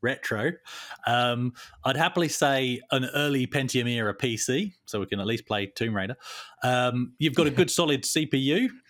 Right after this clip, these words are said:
Uh, you've got upgradable graphics and you've got upgradable storage. And I think most importantly, the internet is already a thing at that point, rather than being shoehorned onto a device that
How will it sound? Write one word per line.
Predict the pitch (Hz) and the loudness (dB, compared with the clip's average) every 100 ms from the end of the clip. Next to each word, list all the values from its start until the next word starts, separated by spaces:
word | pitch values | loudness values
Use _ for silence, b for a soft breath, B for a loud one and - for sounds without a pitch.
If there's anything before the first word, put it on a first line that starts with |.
| - | -8
Uh, | 147 127 139 | -2 -2 0
you've | 131 | 0
got | 139 123 | 0 0
upgradable | 131 123 131 147 139 120 | -2 0 0 0 2 0
graphics | 120 120 - 185 - - - | 0 -2 0 -4 -2 -4 -2
and | 123 117 113 | -2 0 0
you've | 110 | 0
got | 123 120 104 | 0 -2 -2
upgradable | 117 110 101 | -2 -2 -2
storage. | 101 - 120 98 95 - B B B - | -2 0 0 2 -2 -6 B B B -4
And | 123 123 | -2 0
I | |
think | 120 151 | 0 0
most | 160 196 175 | 2 2 2
importantly, | 147 160 120 113 110 B B | 2 2 2 -2 -4 B B
the | 113 127 | 0 2
internet | 170 190 160 131 123 | 4 4 2 0 0
is | 131 123 | 0 2
already | 123 127 117 110 | 2 0 0 -2
a | |
thing | - - - 156 101 90 104 | -4 -10 0 0 0 -2 -2
at | 110 | -2
that | 117 107 | -4 -4
point, | - 113 107 107 | -4 -2 -2 -4
rather | 107 123 139 | -2 -2 0
than | 131 120 | -2 -2
being | 113 110 | -2 -2
shoehorned | 98 - 131 120 110 104 95 - | -4 -2 0 0 0 -2 -4 -4
onto | 110 - 107 | -6 -2 -4
a | |
device | 98 95 98 95 - | -4 -4 -4 -4 -4
that | 104 | -8